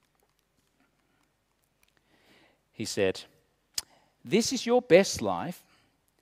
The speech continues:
if your next life is in hell. But on the other hand,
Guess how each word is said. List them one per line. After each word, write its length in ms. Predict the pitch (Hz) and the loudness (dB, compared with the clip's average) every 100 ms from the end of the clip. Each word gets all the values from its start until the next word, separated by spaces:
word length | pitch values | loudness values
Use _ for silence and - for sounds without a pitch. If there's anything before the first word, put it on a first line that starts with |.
| _ _ _ _ _ | _ _ _ _ _
if 240 | 160 180 160 | -2 -2 -4
your 160 | 156 | -6
next 480 | 156 214 247 - - | -2 -2 -2 -6 -6
life 480 | 98 92 170 - _ _ _ - | -6 -6 -10 -14 _ _ _ -14
is 180 | 175 | -12
in 100 | 185 | -10
hell. 360 | 165 208 220 - _ _ _ _ _ _ _ _ _ _ _ _ _ _ _ _ | -10 -8 -8 -12 _ _ _ _ _ _ _ _ _ _ _ _ _ _ _ _
But 120 | 139 143 | 2 4
on 120 | 147 | 4
the 180 | 135 175 | 6 4
other 220 | 240 208 | 4 0
hand, 400 | 123 101 113 | -2 -6 -8